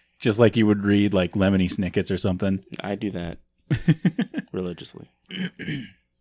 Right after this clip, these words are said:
Speaker 1: Read Lemony Snicket's or an almanac?
Speaker 2: Lemony Snicket's.
Speaker 1: Oh, okay.
Speaker 2: Like, that, that's my favorite book series.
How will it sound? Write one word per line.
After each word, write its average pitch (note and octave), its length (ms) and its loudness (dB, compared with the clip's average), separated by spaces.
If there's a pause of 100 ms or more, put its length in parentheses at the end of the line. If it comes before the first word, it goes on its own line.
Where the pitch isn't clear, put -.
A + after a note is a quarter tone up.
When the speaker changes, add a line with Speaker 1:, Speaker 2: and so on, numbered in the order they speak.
(840)
Speaker 1:
Read G#2+ 200 -2
Lemony G#2 300 2
Snicket's A2 380 -2
or F2+ 100 -2
an F2 100 -2
almanac? F2 460 -6 (720)
Speaker 2:
Lemony E2+ 280 -14
Snicket's. - 360 -20
Speaker 1:
Oh, - 20 -10
okay. - 400 -20
Speaker 2:
Like, F2+ 180 -10
that, F2+ 140 -10 (200)
that's F#2+ 280 -10
my F#2 140 -14
favorite - 320 -20
book - 160 -20
series. - 380 -20